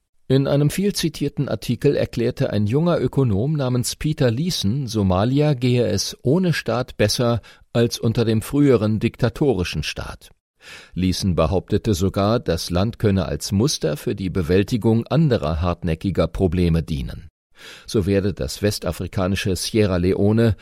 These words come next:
möglicherweise durchaus davon profitieren, wenn man zuließe, dass dort der Staat zusammenbricht und Anarchie entsteht.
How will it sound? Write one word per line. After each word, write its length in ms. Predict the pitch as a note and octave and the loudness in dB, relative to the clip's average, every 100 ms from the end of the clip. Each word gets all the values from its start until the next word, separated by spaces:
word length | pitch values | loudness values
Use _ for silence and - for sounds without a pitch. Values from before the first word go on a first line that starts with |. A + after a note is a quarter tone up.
| - - - | -12 -20 -2
möglicherweise 800 | A2 G#2 G2+ A#2 F#2 F#2+ F#2+ F2 | 0 0 0 -2 0 0 -2 -2
durchaus 600 | A2 C3+ - E2 G#2+ - | 2 0 0 0 0 0
davon 340 | G#2 G#2+ G#2 | -4 -2 -2
profitieren, 840 | - G#2+ A#2 G#2+ - G2 G2+ C#3+ A2 | -2 -4 -4 -6 -2 -2 0 -2 0
wenn 160 | F#2+ | 0
man 160 | F#2 F2+ | 0 0
zuließe, 720 | - A#2 G2+ A2+ - C3 B2+ - - - | 0 0 2 0 2 2 2 -6 -20 -6
dass 260 | A2+ A2 - | -4 -4 -2
dort 440 | F#2+ B2 - - - | -2 -2 -8 -16 -2
der 160 | A2 G#2+ | 0 0
Staat 420 | - G2 G#2+ - | -2 -4 -4 -4
zusammenbricht 1000 | - G#2 B2 E3+ A2 - F#2 A2 - - | -4 -2 0 0 0 0 -4 -4 -10 -4
und 280 | A#2+ A2+ - | -2 0 0
Anarchie 560 | A2 A2 G#2 - F#3+ - | 0 0 -2 -4 -4 -4
entsteht. 640 | D#2 - - - - | -6 -8 -8 -12 -14